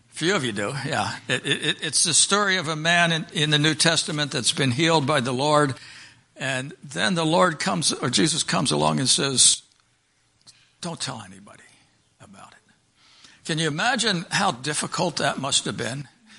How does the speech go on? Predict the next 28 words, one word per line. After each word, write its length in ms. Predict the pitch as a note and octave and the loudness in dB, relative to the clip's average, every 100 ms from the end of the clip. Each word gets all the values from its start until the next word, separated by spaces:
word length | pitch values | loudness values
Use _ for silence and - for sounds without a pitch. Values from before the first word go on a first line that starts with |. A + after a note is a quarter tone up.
| - - | -20 -6
H-, 180 | D3+ - | -6 -2
here, 200 | B3+ G#3+ | 0 0
God 340 | C#3 F3 G#3 | 0 2 4
has 180 | F#3+ C#3+ | 2 2
worked 280 | F3+ F#3+ - | 2 0 0
a 80 | F#3 | 0
tremendous 560 | F#3+ D#3+ F#3 G3+ D#3+ | 0 2 0 2 2
miracle 640 | F#3+ D#3+ F#3 F3 D3+ C3+ | 2 0 0 -2 -2 -4
in 220 | - C#3+ B2+ | -2 -4 -2
your 200 | A#2 A2 | -4 0
life, 480 | D3+ B2+ B2 - - | 2 4 0 -8 -12
and, 140 | C#3+ - | -12 -6
and 120 | C#3+ | -6
here 220 | C#3+ F3+ | 0 2
Jesus 360 | C3 G3 D3 C3+ | 4 2 2 2
is 100 | C#3+ | 2
saying, 340 | E3+ D3 C#3 - _ _ _ | 2 0 -6 -10 _ _ _
"Don't 300 | - D3 F3 | -2 -2 0
tell 260 | - F3+ F#3+ | 2 4 4
anybody." 460 | C#3 G#2+ F#2 F#2+ - _ - | 4 2 -2 -16 -20 _ -16
A-, 20 | |
and 420 | A2+ A2 A2+ A2 - | -14 -10 -10 -10 -10
he 200 | C#3 C#3 | -8 -4
had 140 | D3+ | -2
his 180 | C3+ A2+ | -2 0
reason 360 | C#3 D3+ C3 | 2 2 2
for 180 | A2 B2 | -2 -4
that, 320 | G#2 A2 A2+ | -2 -2 -2